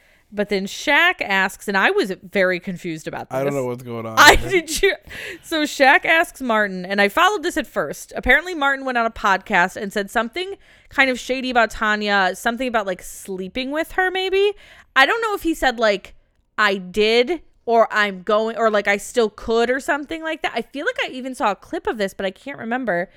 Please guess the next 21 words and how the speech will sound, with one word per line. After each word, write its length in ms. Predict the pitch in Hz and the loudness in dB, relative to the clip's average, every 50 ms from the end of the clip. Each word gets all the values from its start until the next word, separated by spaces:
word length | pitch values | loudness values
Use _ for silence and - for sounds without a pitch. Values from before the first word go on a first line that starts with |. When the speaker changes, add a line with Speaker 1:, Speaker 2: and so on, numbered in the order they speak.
| _ _ _ _ _ _ - _ _ _ _ - | _ _ _ _ _ _ -20 _ _ _ _ 2
Speaker 1:
Um, 540 | 226 220 214 202 196 185 185 180 175 165 - _ _ _ _ _ _ _ _ - - | 2 4 4 4 2 0 -2 -6 -10 -12 -16 _ _ _ _ _ _ _ _ -2 2
and 320 | 247 247 254 240 240 233 - - _ _ _ _ _ _ | 4 6 6 4 4 2 -4 -6 _ _ _ _ _ _
Martin's 460 | - 220 233 254 285 349 359 392 392 403 | -6 -2 2 2 2 2 0 0 2 4
explanation, 840 | 359 349 - - - 269 240 254 269 294 - - 240 190 180 175 - _ _ _ - | 4 2 2 -2 -2 -2 0 0 0 0 -2 -2 -4 -4 -4 -6 -12 _ _ _ 0
I 160 | 247 247 247 247 | 4 4 4 4
have 300 | 226 208 247 214 180 190 | 4 2 0 -2 -2 -2
no 440 | 196 202 202 208 226 262 294 285 262 | -6 -6 -4 -2 0 2 2 2 0
fucking 360 | - - 226 208 - 185 175 | 0 -2 -4 -4 -4 -10 -10
clue 160 | - 185 175 160 | -6 -4 -4 -4
what 80 | 160 | -4
he's 100 | 160 156 - | -6 -8 -6
Speaker 2:
We 20 | |
Speaker 1:
trying 120 | - 160 | -6 -4
to 40 | 160 | -4
Speaker 2:
went 140 | 143 143 143 | -4 -4 -4
to 80 | 175 - | -4 -4
Speaker 1:
say. 120 | 160 - | -2 -2
Speaker 2:
movie 280 | 165 185 180 180 185 180 | -2 -2 0 0 0 2
night. 720 | 180 180 180 180 180 180 180 180 180 180 175 175 175 - | 2 4 4 4 4 4 4 4 4 2 0 -2 0 4
Speaker 1:
I 160 | 254 262 277 | 6 6 6
don't, 500 | 262 233 - 381 - - - - 494 - | 4 4 4 4 4 4 8 6 6 6